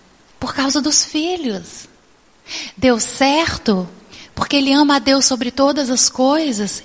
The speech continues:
e ele se entrega ao seu casamento como Jesus se entregou para a igreja. Sendo escolhido ou não por Deus, decida nessa noite, solteiros,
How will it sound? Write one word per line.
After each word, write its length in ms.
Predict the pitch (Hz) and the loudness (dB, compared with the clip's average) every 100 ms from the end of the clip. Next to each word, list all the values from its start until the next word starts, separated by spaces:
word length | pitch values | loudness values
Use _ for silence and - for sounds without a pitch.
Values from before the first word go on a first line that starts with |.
| - | -2
e 100 | 247 | 0
ele 160 | 262 | 2
se 200 | 262 - | 0 2
entrega 600 | 277 254 240 269 285 247 | 0 2 0 0 0 0
ao 80 | 226 | -2
seu 260 | 208 233 226 | 0 0 2
casamento 580 | 226 214 202 240 247 - | 0 -2 0 0 0 -2
como 200 | 247 247 | 0 2
Jesus 440 | 247 226 254 294 | 0 -2 -4 -6
se 100 | 233 | -8
entregou 400 | 208 214 196 196 | -8 -8 -8 -10
para 160 | 214 202 | -10 -12
a 60 | |
igreja. 480 | 190 - 208 202 - - _ _ _ _ _ _ _ _ _ _ _ _ - - - _ _ _ _ | -12 -12 -12 -14 -16 -20 _ _ _ _ _ _ _ _ _ _ _ _ -20 -20 -20 _ _ _ _
Sendo 880 | - - - 320 349 330 214 190 190 - - _ | -14 -10 -2 0 0 -2 -2 -4 -6 -16 -20 _
escolhido 920 | 240 - - 247 208 196 190 190 180 - - _ | -2 -2 0 0 0 -2 -4 -4 -10 -12 -20 _
ou 200 | 220 202 | 0 0
não 400 | 190 214 254 247 | 2 4 4 4
por 240 | - 170 | 0 -6
Deus, 680 | 180 208 233 208 214 - - - - - _ - _ - - - - | 0 2 2 0 -4 -6 -8 -16 -20 -20 _ -20 _ -20 -20 -20 -10
decida 580 | 233 226 - 247 240 202 | -6 -4 -2 0 2 2
nessa 300 | 202 202 220 | 0 0 0
noite, 380 | 208 196 185 - | 0 0 -2 -4
solteiros, 800 | 214 190 - 180 180 196 - | -8 -10 -10 -10 -10 -14 -16